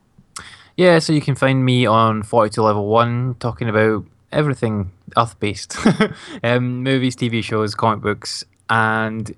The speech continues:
most importantly, video games. Uh, you can find me every Tu-, you can find us every Tuesday on allgames dot com, four thirty Eastern, nine thirty Greenwich Mean Time, one thirty Pacific.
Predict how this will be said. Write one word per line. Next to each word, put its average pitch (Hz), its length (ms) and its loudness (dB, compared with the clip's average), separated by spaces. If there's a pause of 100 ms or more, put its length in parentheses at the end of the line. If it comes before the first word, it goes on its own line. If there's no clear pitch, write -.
(320)
most 139 280 4
importantly, 165 340 4
video 175 320 0
games. 110 720 -6
Uh, 104 60 -8
you 104 80 -6
can - 100 -18
find 117 280 2
me 113 400 -2 (280)
every 139 420 2
Tu-, 127 360 0
you 123 80 -4
can - 80 -10
find 123 140 2
us 113 80 2
every 123 180 2
Tuesday 117 640 0 (140)
on 107 340 4
allgames 131 420 0
dot - 200 0
com, 120 480 2
four 143 220 -2
thirty 113 320 2
Eastern, 113 340 -4
nine 110 180 0
thirty 110 320 2
Greenwich 107 360 -2
Mean 107 100 -2
Time, 107 220 0
one 101 140 2
thirty 104 240 2
Pacific. - 520 -6